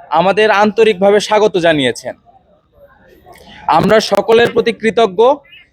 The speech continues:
দীর্ঘদিনের প্রচার প্রচারণায় আমাদের কথা, কাজ বা আচরণে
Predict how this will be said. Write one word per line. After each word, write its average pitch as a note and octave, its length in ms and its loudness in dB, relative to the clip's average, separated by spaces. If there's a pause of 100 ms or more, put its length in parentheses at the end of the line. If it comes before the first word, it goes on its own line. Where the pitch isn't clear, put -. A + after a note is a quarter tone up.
(160)
দীর্ঘদিনের G#3 580 0
প্রচার A3 400 0
প্রচারণায় G#3+ 560 2
আমাদের G3+ 340 0
কথা, G3 400 0
কাজ G3+ 380 -2 (680)
বা - 100 -2 (100)
আচরণে - 400 0